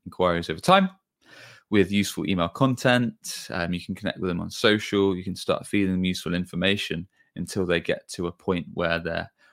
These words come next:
ready to do business with you and maybe ready to actually have a sales conversation. So that's something to consider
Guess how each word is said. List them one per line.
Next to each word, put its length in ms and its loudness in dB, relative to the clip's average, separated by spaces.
ready 220 4
to 120 -16
do 120 -6
business 380 -2
with 80 -12
you 160 -6
and 140 -6
maybe 200 -2
ready 240 -4
to 340 -6
actually 260 -6
have 140 -6
a 60 -8
sales 400 -6
conversation. 760 -10
So 140 -8
that's 160 -8
something 260 -6
to 20 -14
consider 460 -6